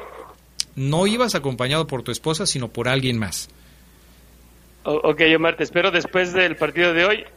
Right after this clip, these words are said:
Speaker 2: ahí en mi casa, para que aclares las cosas, porque yo voy a estar afuera de, afuera de la
Speaker 1: Y
Speaker 2: casa
Speaker 1: se desató
Speaker 2: todavía.
Speaker 1: una ola de comentarios que nos llegaron a través del WhatsApp de La Poderosa, que, pues, te quitaron el título de Fray Lugo.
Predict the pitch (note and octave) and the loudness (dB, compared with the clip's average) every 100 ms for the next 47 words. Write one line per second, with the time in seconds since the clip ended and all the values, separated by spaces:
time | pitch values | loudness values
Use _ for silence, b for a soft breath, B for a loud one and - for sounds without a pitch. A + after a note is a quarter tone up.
0 | - - D3 C#3 D3 C#3+ D#3 E3 G#3 D#3+ | -18 -8 -2 0 0 0 0 0 0 0
1 | C3+ C3+ B2 - D3 D3 C3+ B2 A#2 C3 | 0 0 -2 0 0 0 -2 -4 -4 -2
2 | C#3 D3+ F3 D#3+ C3 C#3 D#3+ F3+ F#3 C#3 | 2 2 2 0 0 2 4 4 2 2
3 | F3 E3 F3 F3 D3+ C#3+ C#3 - F3+ F#3+ | 2 2 2 2 0 0 0 0 0 0
4 | D#3+ D3 E3 F3 E3+ D#3+ F3 C3 A3 A#3+ | 0 2 4 4 4 4 2 4 4 4
5 | B3 A3+ A3 A3+ G#3 F3 D#3+ D3+ D3 E3+ | 4 0 0 2 0 0 -2 -2 -2 2
6 | E3+ D3+ C#3+ C#3+ C#3+ C3 A#2 B2 C#3+ D3 | 4 4 2 -2 -4 -4 -4 0 0 -2
7 | B2+ A2+ A2+ C3+ C3 A#2+ C3 - B2+ B2 | -4 -4 -2 -2 -2 -4 -2 -2 -2 -4
8 | A2 G2+ G2+ G#2+ A#2 C#3+ D3 A#2+ F2+ - | -6 -6 -6 -4 -2 -2 -4 -8 -18 -14
9 | - G#2 G#2 G2+ G2 - - - A2+ G#2+ | -8 -6 -6 -8 -10 -12 -18 -10 -6 0
10 | - - B B B B B - C3+ D3 | 0 -2 B B B B B 0 0 2
11 | C#3+ F#3 A3 E3+ C#3 F#3 G#3+ F3+ C#3+ C3+ | 2 2 2 0 -2 -4 -2 0 0 0
12 | C3 C3 G#2 E2 | 0 0 -2 -6